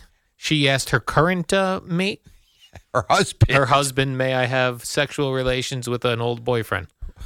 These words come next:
Speaker 1: one more time?" Ah, you gotta let her.
Speaker 2: <laughs>
Speaker 1: Let her do it, Jerry. <laughs>
Speaker 2: That, all right, I'll, let me find out. Let me see if,
Speaker 1: <laughs>
Speaker 2: let's see how Gina would re-, react if you asked her that.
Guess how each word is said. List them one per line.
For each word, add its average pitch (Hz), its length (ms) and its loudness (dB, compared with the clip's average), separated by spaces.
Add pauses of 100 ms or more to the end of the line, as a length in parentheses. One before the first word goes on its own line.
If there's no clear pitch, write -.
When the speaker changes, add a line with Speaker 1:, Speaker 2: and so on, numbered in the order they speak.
(520)
Speaker 1:
one 120 200 0
more 117 160 2
time?" 104 420 2
Ah, 220 120 0
you 131 100 2
gotta 98 200 0
let 90 160 -2
her. 98 140 0 (480)
Speaker 2:
<laughs> 220 120 6 (380)
Speaker 1:
Let 208 240 0
her 127 80 0
do 113 280 0
it, 113 140 -2
Jerry. 120 580 2
<laughs> - 40 -6 (440)
Speaker 2:
That, 185 300 0 (180)
all 170 120 0
right, 196 200 2
I'll, 165 160 2 (440)
let 143 100 2
me 175 160 2
find 175 340 2
out. 175 120 4
Let 180 100 4
me 180 80 2
see 180 220 2
if, 143 200 -8 (240)
Speaker 1:
<laughs> - 240 -20
Speaker 2:
let's 170 280 0
see 175 180 0
how 151 140 2
Gina 160 340 0
would 127 180 -2
re-, 120 220 2
react 104 540 -2 (420)
if 113 160 -2
you 139 140 0
asked 131 260 0
her - 160 6
that. - 460 -2